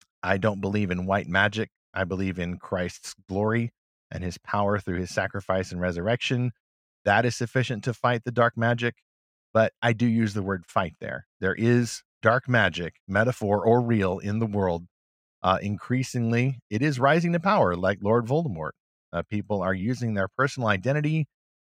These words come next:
uh, and their selfishness and their, their wicked behavior, uh, to try to insist that everybody approve of their dark magical roles, and Christians cannot do that.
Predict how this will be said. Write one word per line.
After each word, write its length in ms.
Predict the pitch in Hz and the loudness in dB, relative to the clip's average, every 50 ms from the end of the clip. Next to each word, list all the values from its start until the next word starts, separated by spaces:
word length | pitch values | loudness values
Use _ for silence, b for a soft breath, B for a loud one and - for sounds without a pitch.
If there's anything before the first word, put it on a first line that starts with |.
| _ _ | _ _
uh, 160 | - 90 92 87 - | -2 -2 -2 0 -2
and 300 | 101 98 95 92 87 90 | -2 -2 -2 -4 -4 -2
their 160 | 95 87 82 | -2 -2 -2
selfishness 1040 | - - - 117 127 - - - 131 - - 135 135 143 156 - - - - - - _ _ _ _ _ _ _ _ _ _ _ _ _ _ _ - | -4 0 0 0 0 0 -2 -6 -6 -4 -4 -2 -2 -2 -2 -2 -6 -10 -12 -14 -16 _ _ _ _ _ _ _ _ _ _ _ _ _ _ _ -4
and 340 | 92 95 98 98 98 95 | -2 -2 0 0 -2 -2
their, 220 | 95 92 90 87 - - | -2 -2 -2 -2 -4 -4
their 260 | 90 95 90 90 87 - - _ | -4 -2 -2 -2 -4 -8 -12 _
wicked 320 | - 101 113 - 131 123 113 | -6 -6 -4 -2 -4 -2 0
behavior, 680 | 113 117 117 131 143 156 139 117 82 80 82 82 87 - _ _ _ _ _ _ _ - | 0 0 2 0 0 -2 -2 -4 -4 -4 -6 -6 -8 -12 _ _ _ _ _ _ _ -8
uh, 160 | 85 85 80 - | -6 -6 -6 -6
to 180 | - - 90 87 | -6 -8 -8 -8
try 400 | - - - 110 110 110 113 110 | -6 -2 2 2 4 4 2 0
to 400 | - - - 101 98 98 95 60 | -2 -4 -6 -4 -4 -4 -6 -6
insist 440 | 78 92 87 - 131 131 - - - | -8 -10 -8 -4 -4 -4 -4 -4 -6
that 100 | 104 90 - | -6 -4 0
everybody 560 | 98 104 113 131 131 117 117 117 117 117 117 | 2 2 2 2 2 2 4 4 4 4 2
approve 720 | 113 98 - - 147 196 190 143 113 110 117 123 - - - _ _ _ _ _ _ _ _ _ _ _ _ _ _ | 0 0 0 2 4 4 6 6 4 4 0 -2 -8 -14 -20 _ _ _ _ _ _ _ _ _ _ _ _ _ _
of 140 | 98 104 104 | -4 -2 2
their 220 | 113 113 113 104 95 _ _ _ _ _ | 4 4 4 2 -2 _ _ _ _ _
dark 280 | - 92 120 135 - 107 | 0 0 0 0 0 2
magical 560 | 107 120 170 185 160 151 120 - 98 95 92 | 2 2 2 2 0 -2 -2 -2 -2 0 0
roles, 520 | 90 90 85 87 98 113 127 - - - - _ _ _ _ _ _ _ _ _ _ _ _ _ _ | 0 0 0 -2 -4 -6 -8 -10 -12 -14 -18 _ _ _ _ _ _ _ _ _ _ _ _ _ _
and 220 | - 104 104 101 | -2 -2 -2 -2
Christians 440 | - - 117 113 - - 117 113 - | -4 -4 -6 -4 -4 -4 -6 -6 -8
cannot 420 | - _ 123 120 127 117 107 - 85 | -8 _ -4 -2 0 0 -2 -2 -4
do 160 | 110 151 165 | -4 -4 -4
that. 440 | 117 80 - - - - - - | -4 -4 -4 -6 -6 -10 -16 -20